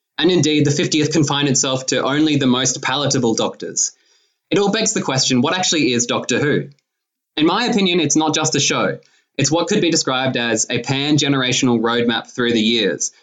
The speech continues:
and through the lives of the viewers, which can unite fans across decades. It's one of the truly special things about the program.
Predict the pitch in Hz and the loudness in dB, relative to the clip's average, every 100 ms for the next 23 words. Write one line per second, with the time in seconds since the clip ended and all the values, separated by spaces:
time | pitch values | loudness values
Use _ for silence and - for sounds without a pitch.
0 | _ 131 135 151 160 151 135 139 127 123 | _ -2 0 2 2 2 0 0 0 0
1 | 117 135 95 - 127 - 147 143 143 156 | 2 2 2 0 -2 -2 0 2 2 0
2 | 151 135 127 120 123 110 - 139 127 85 | -2 -2 0 0 -2 -4 -2 -2 -2 -4
3 | 85 - - _ _ _ - 135 180 208 | -4 -6 -6 _ _ _ -4 -2 2 2
4 | 190 - 170 151 151 - 147 156 139 120 | 0 0 2 2 0 -2 0 0 0 0
5 | 127 120 107 113 127 131 107 82 | 0 0 -2 -4 -2 0 -2 -4